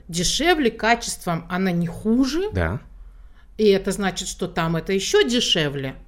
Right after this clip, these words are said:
Speaker 1: по сути, выходит.
Speaker 2: Да.
Speaker 1: То есть,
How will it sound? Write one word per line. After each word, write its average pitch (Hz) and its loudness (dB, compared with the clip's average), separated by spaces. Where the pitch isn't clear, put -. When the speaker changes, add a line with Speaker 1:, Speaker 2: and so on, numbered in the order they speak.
Speaker 1:
по 170 0
сути, 190 -6
выходит. 131 -12
Speaker 2:
Да. 95 2
Speaker 1:
То 220 8
есть, 214 4